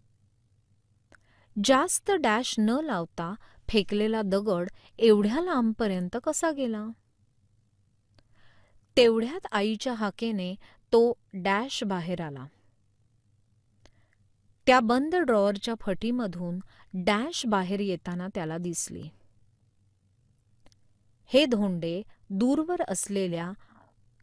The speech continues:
Sorry. हे धोंडे दूरवर असलेल्या डॅश होते.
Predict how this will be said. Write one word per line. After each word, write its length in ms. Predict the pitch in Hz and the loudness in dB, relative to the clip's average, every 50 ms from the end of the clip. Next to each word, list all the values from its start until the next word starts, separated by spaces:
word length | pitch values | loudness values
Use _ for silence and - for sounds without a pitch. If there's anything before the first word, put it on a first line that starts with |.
| _ - - _ _ _ _ _ _ - | _ -20 -20 _ _ _ _ _ _ -20
Sorry. 240 | - - - - - - _ _ _ _ _ _ _ - - - _ _ _ _ _ _ _ _ _ _ _ _ _ _ _ _ _ _ - _ _ - _ _ - _ _ _ _ _ _ _ _ _ - - _ _ _ _ _ _ | -20 -20 -20 -20 -20 -20 _ _ _ _ _ _ _ -20 -20 -20 _ _ _ _ _ _ _ _ _ _ _ _ _ _ _ _ _ _ -20 _ _ -20 _ _ -20 _ _ _ _ _ _ _ _ _ -20 -20 _ _ _ _ _ _
हे 200 | - 254 269 311 | 4 4 6 6
धोंडे 520 | 269 247 226 202 180 170 160 165 175 214 233 - - - - - - | 6 4 2 2 0 0 -2 -2 -4 -6 -8 -10 -18 -20 -20 -12 -6
दूरवर 580 | 202 196 190 254 262 302 339 359 381 381 339 311 | -4 -2 0 2 2 2 2 2 0 0 0 0
असलेल्या 720 | - 180 - - - 196 190 185 175 175 175 170 175 202 233 - - - - - | -2 -4 -6 -6 -4 -2 0 0 0 0 -2 -4 -6 -8 -12 -14 -20 -20 -16 -10
डॅश 560 | 202 180 180 202 190 190 208 247 254 - - - | -4 0 2 2 2 2 0 -4 -6 -6 -8 -6
होते. 420 | - 185 165 - - 180 - - | -6 -6 -6 -6 -8 -10 -12 -14